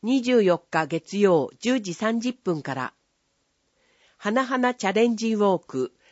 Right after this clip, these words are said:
女神の明神様へ続く道、十キロ。二十九日土曜、九時から十二時。参加費、大人七百円、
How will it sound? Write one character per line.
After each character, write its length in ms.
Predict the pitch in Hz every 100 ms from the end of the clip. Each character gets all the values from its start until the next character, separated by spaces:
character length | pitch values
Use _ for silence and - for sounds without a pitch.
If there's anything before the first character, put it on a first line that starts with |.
| _
女 180 | 220 269
神 260 | 269 226 165
の 260 | 151 - 175
明 220 | 226 262
神 260 | 254 247
様 280 | 240 240 233
へ 120 | 170
続 320 | 156 - 151 190
く 160 | 196
道、 100 | 180 - 156 151 - -
十 140 | 214 -
キ 120 | - 139
ロ。 240 | 131 - _ _ _ _ _ _ _ _ -
二 180 | 247 247
十 240 | 233 208
九 120 | 233
日 360 | 214 190 165 160
土 120 | 170
曜、 420 | 175 180 143 127 _
九 120 | - 254
時 160 | 262
か 140 | 196 165
ら 140 | 143
十 260 | 127 170 185
二 220 | 185 160
時。 300 | 131 123 - _ _ _ _ _ _ _ _ _
参 300 | - 247 247
加 100 | 233
費、 380 | - 160 165 _
大 100 | 170
人 140 | 233 247 247
七 260 | 208 202 226
百 300 | 233 220 202
円、 280 | 151 131